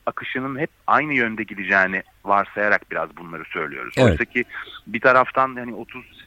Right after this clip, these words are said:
Speaker 1: iki bin otuz yılına geldiğimizde belki on milyara çıkacak nüfus gibi sözler var veya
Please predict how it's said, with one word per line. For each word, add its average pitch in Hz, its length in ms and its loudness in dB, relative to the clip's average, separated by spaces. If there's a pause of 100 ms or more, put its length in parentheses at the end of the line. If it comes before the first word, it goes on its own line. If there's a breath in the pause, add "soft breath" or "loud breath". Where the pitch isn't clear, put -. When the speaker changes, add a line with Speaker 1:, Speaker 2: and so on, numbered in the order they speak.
Speaker 1:
iki 110 220 -10
bin 117 220 -6
otuz 113 380 -8
yılına 107 220 0
geldiğimizde 104 600 2
belki 101 340 2
on 131 180 -4
milyara 98 320 -4
çıkacak - 380 -6
nüfus - 240 -16
gibi 73 160 -20
sözler 69 420 -6
var 80 260 -4
veya 87 280 6